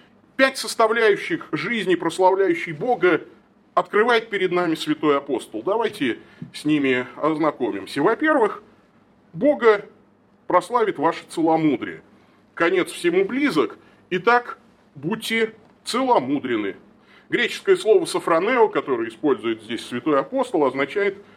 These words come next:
быть благоразумным, обладать здравым умом, быть воздержанным. Целомудрие – не вполне понятное слово для современного человека.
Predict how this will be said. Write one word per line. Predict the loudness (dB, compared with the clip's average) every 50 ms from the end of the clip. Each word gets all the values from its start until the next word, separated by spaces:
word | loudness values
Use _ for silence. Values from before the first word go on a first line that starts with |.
| -20 -20 -20 _ _ _ -4
быть | -4 -4 -4 -4 -8 -8
благоразумным, | -4 -2 -2 0 0 2 2 4 4 2 0 -2 -2 0 0 0 0 -2 -4 -4 -2
обладать | -2 0 2 2 2 2 2 0 0 -2
здравым | -2 0 2 4 4 4 2 0 -4
умом, | -4 0 4 4 4 4 2 -4 -10 -16 _ _ _ _ _
быть | 0 0 0 0 -2 -8 -12 -6
воздержанным. | -2 0 0 0 -2 -8 -8 -2 0 0 0 0 -2 -8 -12 -12 -14 -18 -20 _ _ _ _ _ _ _ _ _ _ _ _ _ _ _ _ _ -8
Целомудрие – | -2 0 2 2 2 2 2 0 0 0 0 2 2 2 2 0 -4 -12 -18 -12 -4
не | 0 2 2 2 2
вполне | 2 4 2 4 4 2 0 2 2 4 4 4 0 -2 -6 -16 _ _ _ _ _ _ _ _ _ _ _ _ _ _ _
понятное | 0 0 2 2 2 2 2 4 2 2 0 -2 -2 -2 -2 -2
слово | -6 -8 -4 0 2 2 2 4 4 4 4 2 -4 -16 -20 _ _ _ _ _ _ _ _ _
для | -8 -2 0 2 2 2 0
современного | 0 -4 -4 -4 -2 -2 -2 -2 -2 -2 0 0 2 2 2
человека. | 0 0 0 0 2 2 2 0 -2 -2 -2 -2 -4 -6